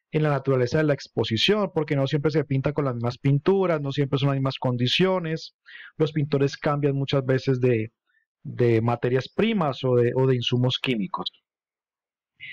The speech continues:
Sin embargo, ya se sabe que la genotoxicidad,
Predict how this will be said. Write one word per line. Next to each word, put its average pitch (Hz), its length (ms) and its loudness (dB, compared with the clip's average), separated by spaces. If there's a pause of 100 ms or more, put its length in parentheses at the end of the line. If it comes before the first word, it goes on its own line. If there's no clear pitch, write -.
(180)
Sin 214 200 2
embargo, 190 540 0
ya 147 180 0
se 147 100 -4
sabe 139 380 0
que 147 300 0 (320)
la 147 280 2
genotoxicidad, 165 1080 0